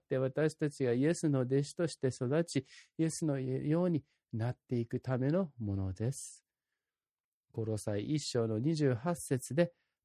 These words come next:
パウロがこの彼のゴールをとっても明白に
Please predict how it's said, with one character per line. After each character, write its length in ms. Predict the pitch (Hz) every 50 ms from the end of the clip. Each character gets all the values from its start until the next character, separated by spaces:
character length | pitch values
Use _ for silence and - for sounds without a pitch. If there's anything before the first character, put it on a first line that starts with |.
| _
パ 180 | - 123 139 143
ウ 120 | 127 117 113
ロ 160 | 113 113 120
が 200 | 151 208 208 - _ _ _ _ _ _ _ _ _ _ _ _ _ _ _ _ _ _ _ _ _ _ _ _ _ _ _
こ 160 | - 113 113
の 260 | 117 135 190 208 190 _ _ _ _ _ -
彼 280 | - 160 143 127 123
の 200 | 139 185 214 180 147 - _ -
ゴ 300 | 117 123 143 147 147 135
ー 20 | 127
ル 180 | 139 160 196
を 100 | 226 - - _ _ _ _ _ _
と 120 | - 135 131
っ 20 |
て 180 | - - 202 202
も 220 | 226 247 247 - _ _ _ _ _ _ _ _ _ _ _ _ _ _ _ _ _ _ -
明 180 | 117 113 120 113
白 300 | 123 120 113 _ - 127
に 160 | 160 214